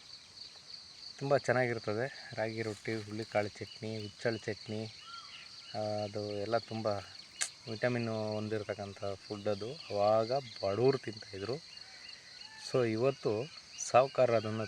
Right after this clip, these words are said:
ತಿಂತಾಯಿದ್ದಾರೆ. ಎಷ್ಟು ವಿಚಿತ್ರ ಅಲ್ವಾ? ಓಕೆ ವೀಕ್ಷಕರೇ, ನಿಮ್ಮ ಒಂದು ಅನಿಸಿಕೆ, ಅಭಿಪ್ರಾಯನ ದಯವಿಟ್ಟು ಕಾಮೆಂಟ್ ಬಾಕ್ಸಲ್ಲಿ ತಿಳಿಸಿ ಅಂತ ಹೇಳ್ತಾ, ಹಾಗೆ ನಿಮ್ಮ ಯಾರು ಇಲ್ಲಿನವರೆಗೂ ನನ್ನ ಚಾನಲನ್ನು ಸಬ್ಸ್ಕ್ರೈಬ್ ಮಾಡ್ಕೊಂಡಿಲ್ಲ,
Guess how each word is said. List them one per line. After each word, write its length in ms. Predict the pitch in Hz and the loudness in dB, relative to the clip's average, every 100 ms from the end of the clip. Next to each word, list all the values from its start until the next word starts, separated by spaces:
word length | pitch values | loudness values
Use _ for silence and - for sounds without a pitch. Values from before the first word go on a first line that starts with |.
| - | -4
ತಿಂತಾಯಿದ್ದಾರೆ. 520 | 101 104 98 92 - - - - - - - - - - - - - | -2 0 0 -2 -6 -10 -10 -12 -14 -14 -14 -14 -14 -14 -14 -12 -8
ಎಷ್ಟು 160 | 104 - | -6 -4
ವಿಚಿತ್ರ 380 | 104 - 113 107 | -4 -2 0 4
ಅಲ್ವಾ? 220 | 101 104 117 - - - - - - - - - | 4 2 -6 -14 -16 -16 -16 -14 -14 -14 -10 -6
ಓಕೆ 180 | 117 127 120 - | 2 4 2 -2
ವೀಕ್ಷಕರೇ, 460 | 113 - 113 - 127 - - - - - | -4 -2 -2 0 0 -2 -14 -14 -14 -4
ನಿಮ್ಮ 240 | 120 127 123 120 | -2 2 2 2
ಒಂದು 320 | 113 113 117 120 | 0 0 -2 0
ಅನಿಸಿಕೆ, 480 | 113 127 - 123 120 | -2 -2 -4 -2 2
ಅಭಿಪ್ರಾಯನ 640 | 113 117 - 110 110 110 107 | 2 2 4 4 4 2 0
ದಯವಿಟ್ಟು 320 | 101 110 107 - | 0 0 -4 -6
ಕಾಮೆಂಟ್ 260 | 104 107 101 | -4 -2 0
ಬಾಕ್ಸಲ್ಲಿ 360 | 107 - 104 - | -2 -2 -6 -4
ತಿಳಿಸಿ 320 | 107 - 107 101 | -4 -2 0 0
ಅಂತ 200 | 98 101 | 0 0
ಹೇಳ್ತಾ, 360 | 98 104 113 131 - - - - - | -2 0 0 0 -4 -16 -16 -16 0
ಹಾಗೆ 260 | 113 113 147 180 - - - - - - - | 2 4 2 0 -14 -16 -18 -18 -18 -18 -8
ನಿಮ್ಮ 240 | 127 120 120 113 110 113 147 - | -2 0 2 0 0 -4 -8 -10
ಯಾರು 340 | 110 104 123 123 | -4 2 4 4
ಇಲ್ಲಿನವರೆಗೂ 520 | 113 117 113 107 113 | 2 2 2 0 0
ನನ್ನ 220 | 107 101 - | 0 -2 -2
ಚಾನಲನ್ನು 440 | 107 110 107 107 101 | 0 0 0 -2 -6
ಸಬ್ಸ್ಕ್ರೈಬ್ 380 | - - 117 113 | -10 2 4 4
ಮಾಡ್ಕೊಂಡಿಲ್ಲ, 500 | 107 98 - 101 98 | 2 -4 -4 -2 -2